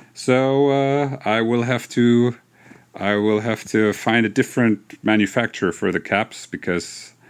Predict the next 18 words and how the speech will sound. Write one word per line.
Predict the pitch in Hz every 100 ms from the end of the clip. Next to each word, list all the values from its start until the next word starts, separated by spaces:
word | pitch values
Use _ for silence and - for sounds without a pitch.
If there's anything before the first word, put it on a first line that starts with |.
| _ _ _
uh, | - 85 90
green | 82 117 123 120
is | 113 98 -
not | 98 98
good, | - 87 80 - - _ _
um, | 90 85 82 82 - _ _ _ _ _ _ _ _
for | - 87 85
a | 82
black | 87 82 - -
cap, | - 78 -
especially | - - 127 117
if | 104
it's | 104
black | - 101 92 -
on | 87
black, | 82 90 87 - _ _ -
uh, | 82 80 80
stitching, | - 90 - 87 87